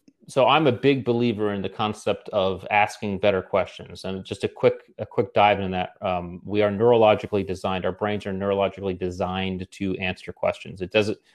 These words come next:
we do it unconsciously all the time, but if we take conscious charge of that and we lodge a question into our frontal lobe, our brain has no choice but to answer that.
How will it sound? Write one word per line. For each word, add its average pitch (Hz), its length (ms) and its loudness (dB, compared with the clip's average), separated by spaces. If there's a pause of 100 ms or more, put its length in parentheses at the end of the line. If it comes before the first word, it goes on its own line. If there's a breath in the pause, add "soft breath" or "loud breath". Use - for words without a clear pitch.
we 104 80 0
do 117 180 6
it 113 60 6
unconsciously 101 540 0
all 95 60 4
the 90 60 0
time, 123 360 0 (360 soft breath)
but 98 120 2
if - 100 -4
we 98 80 -2
take - 380 -2 (100)
conscious 127 400 -2
charge 92 360 -2
of 87 80 -8
that 90 160 0
and 90 100 -8
we 90 60 -2
lodge 95 380 2
a 95 60 -4
question 95 380 -2
into 92 220 -4
our 92 80 -2
frontal 95 360 -4
lobe, 92 240 2
our 95 140 2
brain 101 320 0
has 95 220 -4
no 107 320 4
choice 120 560 0 (380)
but 98 160 2
to 92 120 -4
answer 101 360 -2
that. 87 220 -2